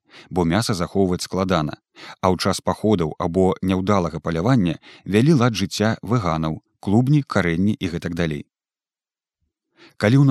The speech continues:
нас ёсць шмат ежы, вугляводаў або бялку і шмат калорыяў, то гэта падвышае актыўнасць M-торг. І гэты сігнал кажа арганізму, што цяпер часы багацця, значыць, можна расці ды размнажацца. Уласна, стары жарт пра тое,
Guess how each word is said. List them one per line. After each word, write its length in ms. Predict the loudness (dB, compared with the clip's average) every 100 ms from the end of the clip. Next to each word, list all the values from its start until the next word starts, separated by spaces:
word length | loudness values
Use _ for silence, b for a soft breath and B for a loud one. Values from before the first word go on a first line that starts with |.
| 4
нас 80 |
ёсць 320 | 2 0 0 -2
шмат 400 | -4 0 -2 0
ежы, 480 | 0 2 0 -4
вугляводаў 640 | -2 -2 0 2 2 0 -2 -2
або 160 | 0
бялку 480 | 0 -2 0 -2 0
і 80 | -4
шмат 320 | -2 -2 -2
калорыяў, 640 | -4 -2 0 0 -2 -4 B B B -2
то 80 |
гэта 240 | 2 2 2
падвышае 560 | 2 2 2 2 2
актыўнасць 640 | 0 -4 0 2 4 2 -2
M-торг. 640 | -2 0 -2 -2 -8 -20 _ _ _ B B 0
І 100 | 2
гэты 220 | 2 0
сігнал 400 | -4 0 2 2
кажа 260 | 0 -2 -2
арганізму, 640 | -2 0 0 0 2 2 2 B B
што 180 | -4 -2
цяпер 320 | 0 0 0
часы 460 | 0 -4 -2 -2 -2
багацця, 640 | -2 -2 0 -2 -4 -14 -16 B B
значыць, 420 | -4 -2 0 0
можна 380 | 2 2 2 -2
расці 400 | -2 -2 0 0
ды 160 | 0 0
размнажацца. 720 | 0 2 0 -2 -6 -8 -14 -18 _
Уласна, 540 | -2 2 2 2 2 2
стары 320 | 0 -2 0
жарт 320 | 0 -2 -2
пра 160 | -6 -4
тое, 180 | 0